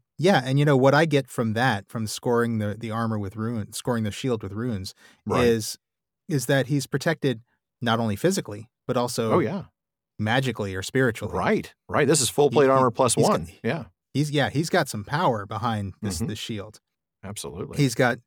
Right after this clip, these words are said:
Speaker 1: he's got this dragon horn bow and these ebony
Speaker 2: Oh.
Speaker 1: arrows. This is not standard issue, uh, you know, slender bows.
Speaker 2: No. The grind you gotta go, <laughs> slender bows.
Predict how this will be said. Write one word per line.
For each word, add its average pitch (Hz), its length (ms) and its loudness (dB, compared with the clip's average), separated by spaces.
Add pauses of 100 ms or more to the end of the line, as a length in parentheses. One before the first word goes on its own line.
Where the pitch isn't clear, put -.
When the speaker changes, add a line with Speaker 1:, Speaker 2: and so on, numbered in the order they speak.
(240)
Speaker 1:
he's 120 120 -4
got 110 140 0
this 107 160 -8
dragon 117 420 -4
horn 117 320 -2
bow 107 420 -2
and 104 120 -4
these 101 140 -6 (100)
ebony 117 340 -4
Speaker 2:
Oh. 104 40 -6
Speaker 1:
arrows. 107 420 -4
This 147 180 -4
is 120 140 -2
not 131 400 2 (420)
standard 135 580 2
issue, 113 720 0
uh, 104 320 -6
you 120 120 -8
know, 104 160 -6 (120)
slender 120 400 0
bows. 107 500 2
Speaker 2:
No. - 60 -18 (380)
The 123 100 4
grind 123 500 6
you 156 60 2
gotta 131 220 6
go, 123 180 2
<laughs> - 160 0 (480)
slender 185 520 0 (100)
bows. 127 280 4